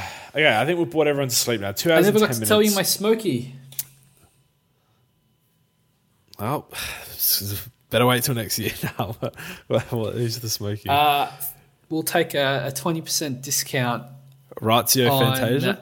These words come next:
Speaker 2: Heath Chapman. We price it like
Speaker 1: As a
Speaker 2: no, as a
Speaker 1: forward?
Speaker 2: defender. We price it like, uh,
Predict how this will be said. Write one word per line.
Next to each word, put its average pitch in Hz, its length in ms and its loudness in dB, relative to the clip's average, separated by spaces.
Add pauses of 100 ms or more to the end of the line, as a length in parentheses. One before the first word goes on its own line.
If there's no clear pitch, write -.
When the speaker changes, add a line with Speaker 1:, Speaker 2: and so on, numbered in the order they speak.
Speaker 2:
Heath 135 320 -4
Chapman. 123 440 -4 (2500)
We 131 80 -6
price 143 360 -2
it - 40 -4
like 120 200 -4 (480)
Speaker 1:
As 104 140 -2
a - 20 0
Speaker 2:
no, 117 80 2
as 101 80 2
a 113 80 2
Speaker 1:
forward? 226 160 -2
Speaker 2:
defender. 107 320 -10
We 127 100 -6
price 135 340 -2
it 87 60 -6
like, 107 360 -8
uh, 95 480 -10